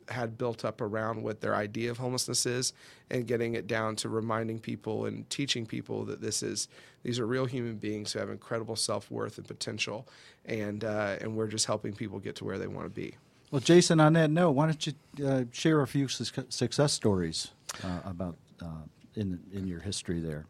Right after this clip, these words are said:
Speaker 2: I'm sure you
Speaker 1: Absolutely.
Speaker 2: have a few.
Speaker 1: Absolutely. We have quite a few. Uh, one of my favorite is a guy named Russell.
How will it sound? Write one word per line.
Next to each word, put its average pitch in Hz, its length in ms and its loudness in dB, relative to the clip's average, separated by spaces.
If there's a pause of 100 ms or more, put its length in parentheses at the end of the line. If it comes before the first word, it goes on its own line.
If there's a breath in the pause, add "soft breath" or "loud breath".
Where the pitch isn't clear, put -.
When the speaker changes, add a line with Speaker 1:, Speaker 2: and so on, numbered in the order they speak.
(100)
Speaker 2:
I'm 151 160 6
sure 127 160 4
you 104 60 4
Speaker 1:
Absolutely. 95 80 2
Speaker 2:
have 143 200 6
a 107 60 4
few. 73 240 -8 (140)
Speaker 1:
Absolutely. 147 480 8
We - 20 8
have 131 160 4
quite 147 260 6
a 135 40 2
few. 117 420 -2
Uh, 113 260 2
one 143 180 -2
of 139 60 0
my 135 120 2
favorite 117 520 0
is 113 180 -2
a 113 200 0
guy 117 180 0
named 110 200 -2
Russell. 110 400 2